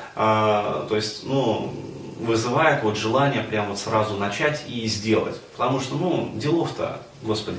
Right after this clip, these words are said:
технология вроде отработанная, а продукт, в принципе, хороший не нужен, потому что, ну,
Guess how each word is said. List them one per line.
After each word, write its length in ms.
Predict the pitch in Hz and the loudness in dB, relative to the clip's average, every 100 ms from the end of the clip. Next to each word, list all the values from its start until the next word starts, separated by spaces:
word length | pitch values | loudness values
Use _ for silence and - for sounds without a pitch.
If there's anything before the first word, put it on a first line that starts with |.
| - | -8
технология 540 | - - 170 214 135 110 | -6 4 6 6 4 0
вроде 320 | 104 98 101 | 0 0 0
отработанная, 880 | - 110 110 151 147 131 113 110 - - - - | 2 2 2 0 0 0 0 -4 -6 -10 -10 0
а 220 | 113 107 | 4 6
продукт, 420 | 143 151 190 185 | 8 6 4 -2
в 80 | - | -6
принципе, 540 | 131 117 110 - 92 - | -2 -2 -2 -2 -2 2
хороший 440 | - 113 110 107 | 4 4 2 0
не 100 | 101 | -2
нужен, 420 | 107 143 143 127 | 0 0 0 -2
потому 320 | 123 110 107 107 | -2 0 0 0
что, 520 | - 101 95 - - | 2 4 4 2 -2
ну, 380 | 107 98 85 | 0 0 -2